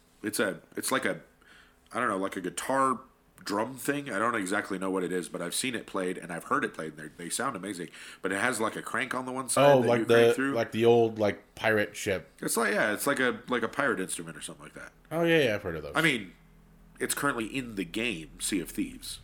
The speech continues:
Speaker 1: They use it on a regular basis.
Speaker 2: Oh,
Speaker 1: but
Speaker 2: yeah, yeah,
Speaker 1: it's a
Speaker 2: yeah.
Speaker 1: cool, it's a cool little instrument. I've seen, there's a couple YouTube videos of, uh, of some folks playing it. Um, you know, it's, they're really expensive. They're like, you know, upwards of two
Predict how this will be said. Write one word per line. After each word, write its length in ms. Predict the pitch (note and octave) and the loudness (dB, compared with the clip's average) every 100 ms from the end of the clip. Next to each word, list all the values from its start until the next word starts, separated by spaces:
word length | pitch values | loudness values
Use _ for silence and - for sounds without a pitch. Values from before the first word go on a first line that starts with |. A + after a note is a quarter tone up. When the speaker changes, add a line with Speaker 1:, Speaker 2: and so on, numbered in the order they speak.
| - | -8
Speaker 1:
They 80 | |
use 260 | E2+ F#2+ G2+ | -6 -4 -4
it 80 | E2 | -6
on 100 | D#2+ | -12
a 20 | D#2+ | -16
regular 260 | D#2 D2+ | -14 -14
basis. 360 | D2 - A2+ C3+ | -16 -12 -8 -6
Speaker 2:
Oh, 60 | C3 | -6
Speaker 1:
but 180 | A#2 | -6
Speaker 2:
yeah, 80 | G2+ | -8
yeah, 200 | G#2+ G#2 | -8 -6
Speaker 1:
it's 100 | G#2 | -2
a 60 | D#3 | -2
Speaker 2:
yeah. 40 | |
Speaker 1:
cool, 260 | - A3+ - | 0 -2 -2
it's 100 | A#2 | -2
a 60 | E3 | -2
cool 140 | G#3 | -2
little 160 | A3 G3 | -2 -2
instrument. 340 | G3 - G#2 | -2 -2 -4
I've 80 | F#2 - | -4 -4
seen, 80 | |
there's 140 | B2 A2+ | -6 -4
a 20 | |
couple 180 | D#3+ D3+ | -4 -2
YouTube 280 | C#3+ C#3 G#2 | -2 -2 -4
videos 340 | F#2 F2+ D#2+ | -2 -4 -6
of, 140 | E2+ D#2+ | -8 -10
uh, 280 | E2 D#2 | -12 -12
of 120 | E2+ D#2 | -12 -12
some 140 | F2 | -12
folks 280 | - E2 - | -12 -12 -12
playing 280 | - F2 D#2+ | -12 -12 -14
it. 80 | - - - - | -16 -20 -20 -10
Um, 180 | F2 F2+ - | -8 -8 -10
you 120 | G#2+ | -10
know, 120 | E3+ | -8
it's, 140 | - | -8
they're 300 | - G#2 C3+ - | -6 -6 -6 -8
really 180 | A#2+ B2+ | -4 -4
expensive. 540 | - - F#2+ - - _ _ _ _ - - _ - | -4 -12 -12 -16 -20 _ _ _ _ -20 -20 _ -8
They're 100 | F#2 | -4
like, 220 | F2+ D#2 _ _ _ | -4 -8 _ _ _
you 80 | G2 | -18
know, 100 | - _ _ _ _ - | -18 _ _ _ _ -10
upwards 320 | A#2 A2+ F#2 | -6 -6 -6
of 120 | E2 | -8
two 300 | - F2 C#2 | -4 -4 -4